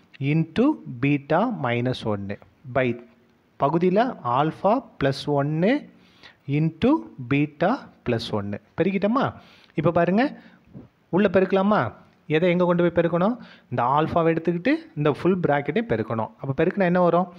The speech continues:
ஆல்ஃபாவையும் பீட்டாவையும் பெருக்குனா ஆல்ஃபா பீட்டா, ஆல்ஃபாவையும் மைனஸ் ஒன்னையும் பெருக்குனா மைனஸ் ஆல்ஃபா. அதுக்கடுத்து மைனஸ் ஒன்று எடுத்து பெருக்கணும். மைனஸ் ஒன்னையும் பீட்டாவையும் பெருக்குனா மைனஸ் பீட்டா, மைனஸ் ஒன்னையும் மைனஸ் ஒன்று பெருக்குனா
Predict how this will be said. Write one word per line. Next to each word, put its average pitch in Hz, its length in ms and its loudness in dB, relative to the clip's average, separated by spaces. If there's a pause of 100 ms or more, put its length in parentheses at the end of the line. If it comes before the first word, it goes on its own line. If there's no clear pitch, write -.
(400)
ஆல்ஃபாவையும் 170 520 2
பீட்டாவையும் 151 380 0
பெருக்குனா 143 360 0 (380)
ஆல்ஃபா 147 380 0 (180)
பீட்டா, 123 400 0 (760)
ஆல்ஃபாவையும் 185 800 2
மைனஸ் 196 460 0
ஒன்னையும் 185 280 0
பெருக்குனா 165 300 0 (180)
மைனஸ் 135 380 0 (120)
ஆல்ஃபா. 107 360 -2 (580)
அதுக்கடுத்து 165 360 2 (100)
மைனஸ் 170 360 2
ஒன்று 156 160 2
எடுத்து 147 220 -2
பெருக்கணும். 170 420 0
மைனஸ் 196 440 0
ஒன்னையும் 180 340 0
பீட்டாவையும் 160 440 0
பெருக்குனா 143 340 0 (200)
மைனஸ் 143 400 -2 (120)
பீட்டா, 139 340 -2 (680)
மைனஸ் 185 380 2
ஒன்னையும் 196 260 2
மைனஸ் 160 260 0
ஒன்று 151 160 0
பெருக்குனா 147 260 0